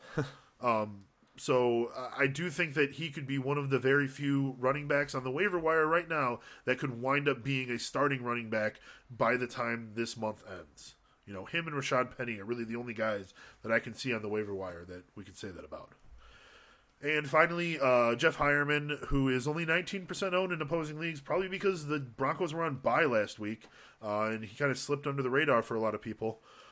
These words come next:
Speaker 2: Um, he did have the eleven targets. He is probably Keenum's, one of Keenum's favorite targets. We've seen that Keenum likes throwing the ball to Sanders, and that stayed the same all year. If Keenum has developed,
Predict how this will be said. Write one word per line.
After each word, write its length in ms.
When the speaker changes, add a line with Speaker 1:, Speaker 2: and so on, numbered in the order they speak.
Speaker 2:
Um, 440
he 160
did 280
have 200
the 100
eleven 340
targets. 560
He 380
is 360
probably 360
Keenum's, 580
one 160
of 60
Keenum's 320
favorite 260
targets. 340
We've 180
seen 260
that 220
Keenum 300
likes 300
throwing 240
the 80
ball 180
to 60
Sanders, 420
and 220
that 280
stayed 380
the 80
same 400
all 220
year. 260
If 160
Keenum 300
has 200
developed, 540